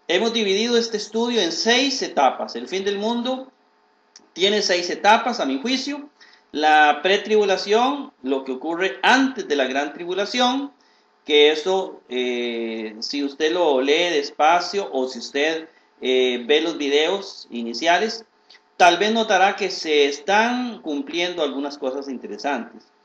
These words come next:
Luego de esto viene la segunda etapa, la gran tribulación, que es la que estamos esperando, no está ocurriendo, pero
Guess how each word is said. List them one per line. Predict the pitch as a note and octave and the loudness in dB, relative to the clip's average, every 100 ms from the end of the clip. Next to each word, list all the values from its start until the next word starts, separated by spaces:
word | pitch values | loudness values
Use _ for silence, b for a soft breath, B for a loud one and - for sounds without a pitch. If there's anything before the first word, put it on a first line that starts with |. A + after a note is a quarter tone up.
| b b b - | b b b -4
Luego | D#3+ A3 C4+ | 2 4 6
de | B3+ G#3+ A3+ | 6 6 4
esto | A#3+ - C#4 G#3+ | 4 -2 -8 -6
viene | F3+ G3+ | -4 0
la | F#3+ | 0
segunda | D#3+ D3 E3 F#3+ | 0 -2 -2 -2
etapa, | G3 G3 A3 | 2 2 2
la | F#3 | 0
gran | C#3+ D3 D3 | 0 -2 -4
tribulación, | D#3+ B2+ A#2+ E3 G#3 | -6 -6 -6 -6 -6
que | E3 | -4
es | |
la | D#3 D#3+ | -4 -4
que | C#3+ | -8
estamos | - B3 D#4+ D4+ | 0 2 2 0
esperando, | C4 - G3 E3+ F#3+ F#3+ | -4 -2 2 2 2 -2
no | E3+ F#3+ A#3+ C4+ | 0 2 2 2
está | A3 - F3 | -2 0 -2
ocurriendo, | F3+ F#3+ D#3+ D#3 F#3+ G3 | -2 -6 -6 -6 -8 -8
pero | C3 A#2+ - | -6 -6 -10